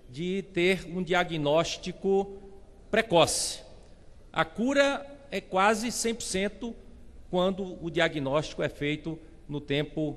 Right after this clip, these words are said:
adequado. E nós temos ainda muitas barreiras relacionadas à informação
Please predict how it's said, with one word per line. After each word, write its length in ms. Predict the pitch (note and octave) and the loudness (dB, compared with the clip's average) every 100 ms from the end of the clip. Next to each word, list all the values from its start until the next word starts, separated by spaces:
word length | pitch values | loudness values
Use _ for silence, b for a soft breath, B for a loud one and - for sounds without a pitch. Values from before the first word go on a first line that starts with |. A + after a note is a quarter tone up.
| - | -4
adequado. 760 | C#3 C3 A2+ B2 B2+ A#2 - - - - b b b - - - | -2 0 0 4 4 4 -4 -14 -16 -20 b b b -20 -20 -6
E 640 | F#3 G#3+ A#3+ A#3 F#3+ - - - - | 0 2 4 4 2 -2 -14 -18 -4
nós 280 | G3 G#3+ - | 0 0 -2
temos 420 | - G#3+ A3 F#3 | -2 0 2 2
ainda 580 | F3 F3+ G#3 G3+ G3+ - - - - - - | 4 2 2 2 0 -2 -14 -20 -20 -20 -10
muitas 720 | G#3+ C4+ C#4+ D4 D4 G#3 G#3 | -4 0 2 2 0 0 -2
barreiras 1080 | D#3+ E3+ A#2+ F3+ F3+ C#3+ A2+ F#2+ - - - - - | 2 0 4 4 4 4 -2 -2 -6 -8 -10 -14 -6
relacionadas 1000 | D3+ D3+ - C3 A#2+ A#2 G#2 F#2+ - - B B B - | -2 0 -2 -2 2 2 0 -4 -8 -14 B B B 0
à 140 | E3+ | 2
informação 800 | E3 E3 E3 E3+ - F#3 G#3 A#3 | 4 0 0 0 0 0 0 -2